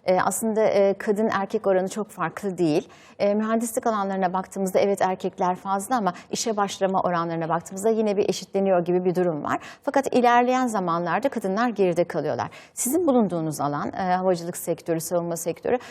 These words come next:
e, çok farklı. Hem, e, farklı yeteneklerde insanlara istihdam sağlayan bir alan, hem yeni teknolojilerle buluşuyor ve geleceği de çok parlak, e, sürekli bir gelişme halinde. Buradan, e, bu mesleği seçmek isteyen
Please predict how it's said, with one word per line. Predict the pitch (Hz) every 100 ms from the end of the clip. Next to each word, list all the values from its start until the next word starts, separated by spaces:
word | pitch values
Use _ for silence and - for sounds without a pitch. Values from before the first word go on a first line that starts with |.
| -
e, | - 202
çok | - 277 277
farklı. | 226 190 175 185
Hem, | 214 226 240 196
e, | 190 185 175
farklı | 175 185 180 233
yeteneklerde | 208 190 180 180 175 175
insanlara | 175 160 175 175 175 -
istihdam | 196 - 180 185 175
sağlayan | - 165 160 151 156
bir |
alan, | 151 196 254 - -
hem | 240
yeni | 226 220
teknolojilerle | 202 190 175 160 160 185 240 247
buluşuyor | 262 - 269 294 - -
ve |
geleceği | 214 240 214 214
de | 262
çok | - 208 -
parlak, | 160 147 220 247
e, | 196
sürekli | - 202 175 214
bir |
gelişme | 185 175 - 175
halinde. | 160 143 151 156 - - - 226 254
Buradan, | 311 359 - -
e, | 196 196 185 175
bu | 240 330
mesleği | 311 254 - 247
seçmek | 240 220 214 269 -
isteyen | 196 - 196 160